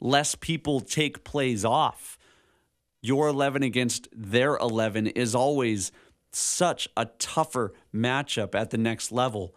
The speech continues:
That, that, that is steep and difficult waters for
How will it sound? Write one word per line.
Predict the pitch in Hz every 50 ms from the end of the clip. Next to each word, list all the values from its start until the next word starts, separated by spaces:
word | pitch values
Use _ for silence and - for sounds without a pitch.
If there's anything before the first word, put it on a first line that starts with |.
| _ _ _ _ _ _ -
That, | 135 135 - 123
that, | 135 151 143 -
that | 151 165 160
is | 135 110 95 - - - - - _ _ _ _ _ _
steep | - - - - - - - - _ _ _ - 160 190 208 202 170 - - - - - - _ _ _ _ _ _ -
and | 131 127 123 110 - - _ _
difficult | - 170 175 170 - 151 151 - - 143 131 120 117 - - - - -
waters | 113 107 113 117 117 127 135 127 113 107 101 95 92 - - - - - _ _ _ _ _ _ _ _ _ _ _ _ _ _ _ _ _ _ _
for | - - 127 131 -